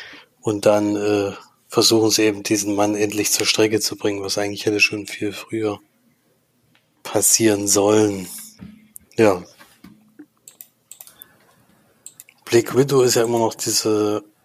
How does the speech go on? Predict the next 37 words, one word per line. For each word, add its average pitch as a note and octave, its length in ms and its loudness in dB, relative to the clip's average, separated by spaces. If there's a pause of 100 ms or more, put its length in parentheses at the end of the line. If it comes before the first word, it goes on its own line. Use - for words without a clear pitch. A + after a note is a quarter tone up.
(160)
Charakter, A2+ 380 0
wo A2 60 2
ich G2+ 120 -2
nicht B2+ 140 0
so A2 140 0
ganz G#2+ 320 0
verstehe, - 760 0
warum, G#2+ 360 -2 (120)
ähnlich A2 480 -2
wie A2+ 120 0
bei G#2 340 -2 (1200)
dem G2+ 140 0
Fall A2 260 0
im G2+ 100 -6
Bogenmann, A2+ 640 0 (680)
warum G#2 280 -2
die A2 100 0
überhaupt G#2 640 -2 (480)
dabei G#2+ 400 2
sind C3+ 240 -2
bei B2 120 0
den A#2+ 200 -2
Avengers. A#2 640 -2 (440)
Ich - 60 -20
meine, G#2+ 220 0
ihre A2 500 2 (360)
Fähigkeit A2+ 480 2
ist - 120 0
halt, G#2+ 160 0
dass G#2+ 120 -2
er G2+ 60 -4
gut - 200 -6
schießen G#2+ 360 -4
kann G2+ 320 -6
und A2 220 -12
kä-, A2+ 300 0 (180)
kämpfen. G#2 460 -2